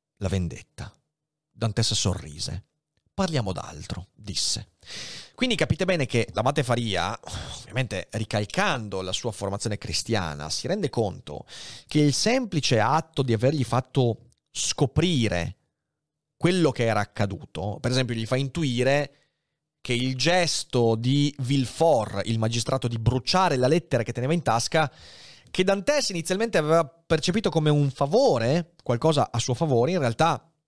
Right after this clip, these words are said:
era proprio l'atto di condanna definitivo.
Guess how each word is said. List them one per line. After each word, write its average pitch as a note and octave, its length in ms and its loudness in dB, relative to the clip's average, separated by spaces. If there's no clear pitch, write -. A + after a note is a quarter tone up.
era G#2+ 220 -2
proprio C3 600 0
l'atto B2 420 0
di B2+ 120 0
condanna A2+ 380 0
definitivo. A#2 480 0